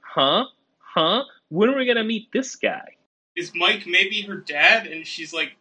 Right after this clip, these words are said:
Speaker 2: calling him Mike?
Speaker 1: Even though up
Speaker 2: Because
Speaker 1: until now she's always referred to him as Dad.
Speaker 2: Yeah, like, it's the o-, the only explanation I have is that her dad is Mike, and for some reason she calls him Mike in this scene. Because otherwise, there's, like, some completely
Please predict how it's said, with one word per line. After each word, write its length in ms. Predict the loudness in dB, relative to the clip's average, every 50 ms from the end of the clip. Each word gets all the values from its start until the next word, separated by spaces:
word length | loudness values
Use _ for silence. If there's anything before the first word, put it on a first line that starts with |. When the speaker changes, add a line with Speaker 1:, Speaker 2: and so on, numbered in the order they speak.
| _ _
Speaker 2:
calling 280 | -4 -2 -2 -2 -4 -8
him 280 | -8 -10 -10 -10 -12 -8
Mike? 360 | -6 -6 -6 -6 -8 -12 _ _ -20 _ _ _
Speaker 1:
Even 300 | 0 0 2 2 2 2
though 160 | 4 6 6
up 80 | 6 4
Speaker 2:
Because 160 | 2 -2 -2
Speaker 1:
until 160 | -2 -2 -2
now 240 | 0 0 0 -2 -2
she's 180 | -4 -4 -4 -2
always 220 | -2 -2 -2 -4
referred 340 | -6 -6 -4 -2 -2 -2 -4
to 80 | -4
him 80 | -2 0
as 400 | 0 0 0 0 -4 -8 -12 -18 _ _ _ _ _ _ _ _ _ _ _ _ 4
Dad. 480 | 6 6 6 6 4 2 0 -2 -4 -8 _ _ _ _ _ _ _ _ -4
Speaker 2:
Yeah, 480 | 0 4 6 6 6 6 4 2 -2 -6 -4
like, 280 | -2 -2 -2 -4 -6 _ _ _ _ _ _ -20 _ _ _ _ _ _ _
it's 160 | 0 0 0 0
the 160 | -4 -4 -2
o-, 220 | 0 -2 -2 -2 -4
the 140 | -4 -4
only 180 | -2 0 2 2
explanation 500 | 2 0 0 -4 -4 -4 -2 -2 -2 0
I 140 | 2 2 2
have 240 | 2 0 0 -2 -4
is 140 | -8 -8
that 180 | -6 -4 -4 -4
her 80 | -6 -10
dad 380 | -6 0 2 4 4 4 2 0
is 140 | -4 -8 -8
Mike, 280 | -8 -8 -8 -8 -10 _ -20 -20 -20 _ _
and 160 | -2 -2 -2 -4
for 120 | -6 -6
some 180 | -4 -4 -2 -2
reason 240 | -2 -2 -4 -4
she 120 | -8 -8 -6
calls 220 | -2 -2 -2 -2 -2
him 100 | -6 -2
Mike 240 | 2 2 2 2 0
in 140 | -4 -10 -10
this 100 | -8 -8
scene. 300 | -6 -6 -8 -10 -12 _ _ _ _ _ _ _ _ _ -8
Because 300 | -6 -2 0 0 0 0 -2
otherwise, 560 | -2 -2 0 0 2 4 6 6 6 4 0
there's, 160 | -4 -6 -4
like, 240 | -2 -2 -2 -2 -4 _
some 420 | -8 -4 -2 0 0 0 -2 -6 -6
completely 920 | -6 -6 -6 -6 -6 -8 -6 -6 -6 -6 -8 _ -2 0 0 0 0 -2